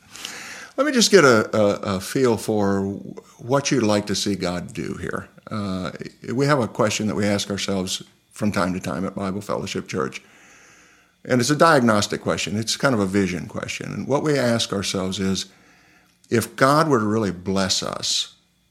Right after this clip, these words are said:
what would it look like ten years from now? What, what would, what would our ministries look like? What would our lives look like?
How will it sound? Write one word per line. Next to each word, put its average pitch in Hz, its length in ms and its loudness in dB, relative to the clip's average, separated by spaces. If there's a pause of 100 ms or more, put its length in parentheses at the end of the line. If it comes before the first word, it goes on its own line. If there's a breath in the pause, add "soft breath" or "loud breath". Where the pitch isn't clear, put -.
(520)
what 185 140 0
would 170 120 2
it 107 40 4
look 104 260 0
like 85 280 -6
ten 92 220 -2
years 85 260 -6
from - 200 -8
now? 87 300 -10 (540)
What, - 200 -6
what 131 260 -2
would, 101 320 -2 (120)
what 131 160 -4
would 107 100 -2
our 95 100 -2
ministries 92 520 -4
look - 160 -12
like? - 200 -10
What 117 200 -4
would 98 160 -2
our 90 160 -4
lives 67 340 -6
look - 140 -16
like? - 180 -12